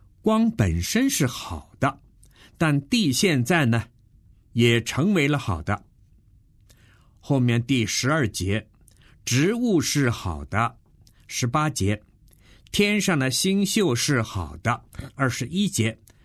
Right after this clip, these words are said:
神所造海里游的、空中飞的，这一切都是好的。二十五节，所有动物都是好的。三十一节，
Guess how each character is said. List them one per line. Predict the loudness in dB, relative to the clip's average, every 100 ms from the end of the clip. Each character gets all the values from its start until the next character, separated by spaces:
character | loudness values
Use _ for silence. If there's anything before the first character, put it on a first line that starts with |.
| _ _ _ _ _ _ -14
神 | -2 2 2
所 | 0 -2 0
造 | 2 0 -2 -20 _ _
海 | -8 -2 0
里 | 2 2 2
游 | 2 2 2 2
的、 | 0 0
空 | 0 0
中 | 2 2 0
飞 | 0 2 2
的， | 0 -2 -4 _
这 | -4 0 0
一 | -2 -2 0 0
切 | 0 0 0
都 | 0
是 | 0 0
好 | 0 -2 0
的。 | -2 -4 _ _ _ -20 -20 -14
二 | -2 0
十 | 0
五 | 0 -2
节， | -2 -2 -2 -4 -20 -20 -20 -20
所 | -6 0 2
有 | 2
动 | 0 0 0 2
物 | 2 0 -4
都 | -2 0
是 | 0
好 | -2 -2 -6 -4
的。 | -6 -6 _ -20 -20 -10
三 | -2 0 0
十 | -2
一 | 0 -2
节， | 0 -2